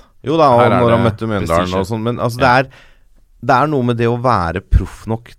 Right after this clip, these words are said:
Speaker 1: til å klare å yte,
Speaker 2: Ja, ja, og
Speaker 1: og der sliter han jo litt, da,
Speaker 2: Ja.
Speaker 1: ikke sant?
Speaker 2: Ja, men det er det jeg
Speaker 1: Og
Speaker 2: mener.
Speaker 1: han trenger det ekstra.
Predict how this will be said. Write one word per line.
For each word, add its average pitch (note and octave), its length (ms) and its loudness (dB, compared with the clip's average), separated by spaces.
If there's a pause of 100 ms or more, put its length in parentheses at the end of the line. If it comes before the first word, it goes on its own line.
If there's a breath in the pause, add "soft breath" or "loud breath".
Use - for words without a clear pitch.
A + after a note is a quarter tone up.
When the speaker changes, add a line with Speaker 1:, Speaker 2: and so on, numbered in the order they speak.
Speaker 1:
til G#2+ 200 -4
å A2 80 -8
klare F2 640 -4
å G2+ 420 -4 (240)
yte, G#2 760 -4
Speaker 2:
Ja, D3 200 4
ja, D3 240 0
og C3+ 360 -2 (240)
Speaker 1:
og B2 200 -2
der C3+ 280 4
sliter G2 440 -6
han G2+ 100 -4
jo A2 80 -4
litt, G#2+ 140 -4
da, C3+ 80 2
Speaker 2:
Ja. E3+ 100 2
Speaker 1:
ikke - 80 -6
sant? C3+ 240 -4
Speaker 2:
Ja, D3+ 100 2
men F#3 80 4
det F3+ 100 4
er F3 40 2
det E3+ 80 2
jeg F3 80 4
Speaker 1:
Og E3 80 2
Speaker 2:
mener. C#3+ 180 2
Speaker 1:
han C3+ 120 0
trenger A2 280 -2
det G#2+ 140 -2
ekstra. - 380 -2